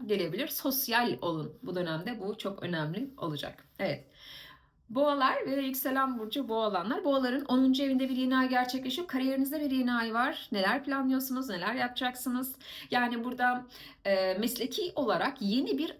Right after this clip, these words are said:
adım atma potansiyeliniz var. Kendi işinizin içerisinde de olabilir. Devam eden işin içerisinde yeni bir karar da alabilirsiniz.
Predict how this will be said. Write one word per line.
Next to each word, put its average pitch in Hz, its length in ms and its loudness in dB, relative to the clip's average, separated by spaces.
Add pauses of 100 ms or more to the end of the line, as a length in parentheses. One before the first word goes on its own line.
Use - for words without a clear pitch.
adım 269 360 -2
atma 247 420 0
potansiyeliniz 147 1120 -2
var. 139 200 -4 (260)
Kendi 277 260 2
işinizin 277 400 2
içerisinde 262 520 2
de 240 40 0
olabilir. 190 400 -2
Devam 175 280 0
eden 208 180 0
işin 185 220 -2
içerisinde 185 340 -4
yeni 180 180 -2
bir 175 100 0
karar 165 380 -2
da 262 60 -2
alabilirsiniz. 269 640 0